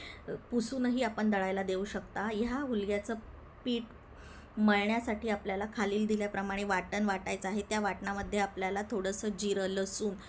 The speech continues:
मीठ आणि लाल तिखट घालून, पाणी घालून ते पातळसर वाटून घ्यायचं आहे. अशा प्रकारे आपण पाहू शकता. नंतर, म, पीठ घेऊन त्या पिठामध्ये मीठ घालून, वाटणामध्ये पण मीठ आहे त्यामुळे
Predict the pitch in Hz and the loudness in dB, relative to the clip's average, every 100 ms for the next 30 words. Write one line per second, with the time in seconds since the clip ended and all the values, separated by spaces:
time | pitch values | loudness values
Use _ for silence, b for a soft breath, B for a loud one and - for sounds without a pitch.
0 | B B B 208 240 220 220 - 202 208 | B B B 4 6 4 0 -2 0 2
1 | 220 196 202 220 214 233 208 220 185 196 | 4 4 2 -2 -2 -2 0 0 0 0
2 | 240 220 196 202 226 233 208 214 220 294 | 0 2 2 2 0 0 0 2 2 0
3 | B B B - 190 - 214 214 233 220 | B B B 6 6 6 2 2 0 2
4 | 180 208 220 220 202 196 208 - 190 220 | 2 2 0 0 0 0 0 0 -2 -2
5 | 214 202 202 202 196 214 214 196 196 196 | -2 0 0 0 2 0 2 0 0 -4
6 | - 185 202 214 220 208 - B B B | -6 -6 -4 -4 -2 -2 -2 B B B
7 | B 220 214 - - 262 247 208 240 208 | B 2 2 0 -4 0 0 2 2 2
8 | 214 233 - 220 214 226 214 214 240 233 | 2 0 0 -6 -4 -2 -2 0 2 4
9 | 226 240 240 - 240 208 180 180 - - | 4 4 2 2 0 0 -2 -6 -6 4
10 | 208 202 220 233 - 233 220 247 254 240 | 6 6 0 -2 -2 0 0 0 0 0
11 | 220 214 208 190 208 214 | 0 0 -2 -2 0 2